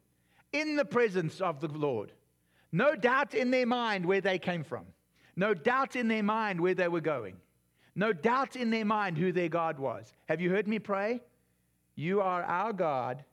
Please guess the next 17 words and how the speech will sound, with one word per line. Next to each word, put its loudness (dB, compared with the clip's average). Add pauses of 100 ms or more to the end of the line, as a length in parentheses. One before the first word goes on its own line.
(920)
and 2
there 4
is 2
no 0
other. -2 (1400)
That 2
is 0
my 2
declaration 0
saying -2
that 0 (100)
everything 0
else 2
that 0 (120)
I 0
am 0
deciding -2